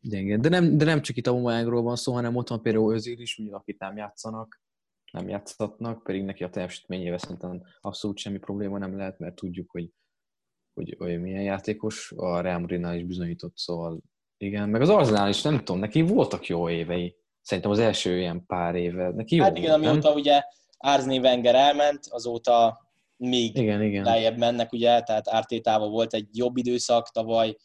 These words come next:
Speaker 2: karácsony után, meg ott januárban, de aztán igazából nem indul be még annyira a szekér.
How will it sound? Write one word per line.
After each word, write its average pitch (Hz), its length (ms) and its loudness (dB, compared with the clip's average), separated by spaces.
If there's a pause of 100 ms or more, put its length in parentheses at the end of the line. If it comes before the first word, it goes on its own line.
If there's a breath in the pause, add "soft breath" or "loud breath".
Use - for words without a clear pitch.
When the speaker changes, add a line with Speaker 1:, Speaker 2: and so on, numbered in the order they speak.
(300 soft breath)
Speaker 2:
karácsony 117 500 4
után, 113 420 -2
meg 98 260 -8
ott - 140 -16
januárban, 113 600 0
de 117 120 4
aztán 110 580 -4
igazából 101 420 -4
nem 104 120 -6
indul 98 220 -8
be 104 60 -10
még 101 220 -8
annyira 101 280 -8
a 104 60 0
szekér. 131 500 -4